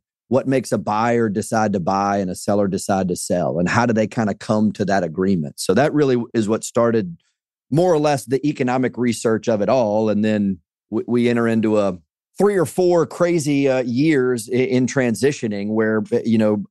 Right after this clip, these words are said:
literally the market changes hour by hour, week by week. And, and I've always been fascinated with the general question, right? When, when people find out you're in real estate, Allison, they say, "Well, how's the market?" And, and my frustration is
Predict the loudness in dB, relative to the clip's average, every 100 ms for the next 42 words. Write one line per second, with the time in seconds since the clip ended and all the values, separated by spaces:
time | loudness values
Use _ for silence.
0 | 0 2 2 2 2 2 2 0 -2 -4
1 | -2 -2 0 -2 -4 -2 0 0 0 -2
2 | 0 2 2 2 0 0 0 0 2 0
3 | -2 _ -4 0 0 0 0 0 2 0
4 | 0 -2 0 0 -2 -4 -4 -2 -2 0
5 | 0 2 2 0 -2 0 0 2 2 2
6 | 0 0 -4 -4 -10 -4 -2 0 0 0
7 | 0 2 0 2 0 0 0 2 0 2
8 | 0 2 0 0 0 0 0 0 -2 0
9 | 0 0 0 0 0 2 0 0 0 0
10 | -2 -6 -18 -12 -6 -6 -4 -2 0 2
11 | 0 0 -2 -2 -2 -2 0 -2 0 2
12 | 2 2 0 -4